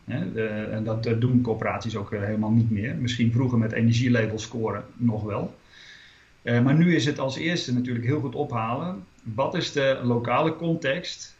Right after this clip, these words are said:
van de opgave? En dan gaat het om van, hè, eh, wat voor warmtebronnen worden er in mijn regio, in mijn gemeente aangeboden, hè, in de toekomst? Misschien zijn die er al.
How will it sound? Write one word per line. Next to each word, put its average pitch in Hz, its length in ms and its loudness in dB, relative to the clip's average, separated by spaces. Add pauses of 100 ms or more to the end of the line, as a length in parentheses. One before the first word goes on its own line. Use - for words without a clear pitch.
(100)
van 135 180 -4
de 135 60 -2
opgave? 101 480 -4 (920)
En 117 300 0
dan 117 160 -4
gaat 117 180 0
het 113 120 -2
om 113 180 -2
van, 104 200 -6
hè, 165 280 -2 (100)
eh, 107 60 -8 (440)
wat 127 220 -2
voor 104 400 -4 (100)
warmtebronnen 151 1160 2
worden 127 380 -2
er 123 220 0
in 131 100 0
mijn 120 180 2
regio, 123 400 0
in 113 120 -2
mijn 113 200 0
gemeente 117 460 0
aangeboden, 127 640 -2
hè, 135 100 -2
in 160 100 -4
de 127 120 -2
toekomst? 156 460 -6
Misschien 107 360 -4
zijn 110 260 2
die 131 180 0
er 127 60 -4
al. 139 160 -6